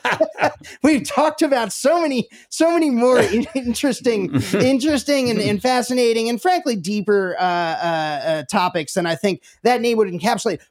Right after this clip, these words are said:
Speaker 2: But I do want you to put on the thought experiment cap here at Tap Lines,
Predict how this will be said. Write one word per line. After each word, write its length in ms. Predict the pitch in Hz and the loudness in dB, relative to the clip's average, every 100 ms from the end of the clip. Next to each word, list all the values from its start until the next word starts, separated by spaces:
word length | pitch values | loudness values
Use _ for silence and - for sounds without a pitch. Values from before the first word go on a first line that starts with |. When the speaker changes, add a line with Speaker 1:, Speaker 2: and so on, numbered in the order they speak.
| _ | _
Speaker 2:
But 220 | 311 - - _ - | 0 0 -8 _ -2
I 120 | 220 | -2
do 280 | 175 226 330 | 0 0 0
want 320 | 311 285 220 | 0 0 -4
you 200 | 196 233 220 | -6 -4 0
to 260 | 202 180 - | 0 -2 0
put 160 | 262 | 0
on 180 | 247 220 | 2 0
the 80 | 185 | -2
thought 280 | - 220 208 | 0 0 0
experiment 640 | - - 196 185 170 143 | -4 -6 -4 -4 -6 -6
cap 340 | 190 180 170 | -2 -2 -4
here 200 | - 180 | -4 -4
at 120 | 151 | -4
Tap 280 | - 185 175 | -2 -2 0
Lines, 320 | 180 170 156 | -2 -4 -6